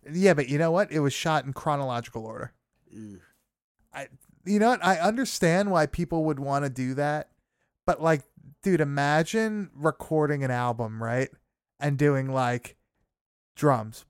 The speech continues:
Speaker 1: bass, guitar, guitar, um, leads, vocals. Finish this, and then you do the next song.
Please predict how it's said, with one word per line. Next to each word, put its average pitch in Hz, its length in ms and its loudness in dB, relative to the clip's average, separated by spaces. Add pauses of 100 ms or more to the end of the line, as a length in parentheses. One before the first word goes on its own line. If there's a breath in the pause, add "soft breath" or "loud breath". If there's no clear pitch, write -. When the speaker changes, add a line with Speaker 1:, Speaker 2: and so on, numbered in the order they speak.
Speaker 1:
bass, 120 460 -2
guitar, 123 500 -4 (140)
guitar, 123 540 -2 (460)
um, 113 340 -4
leads, 135 680 -2
vocals. 123 680 -4 (1400)
Finish 156 420 0
this, - 260 0
and 180 200 4
then 170 120 2
you 165 80 2
do 156 140 2
the 147 100 2
next 143 340 -2
song. 117 380 -2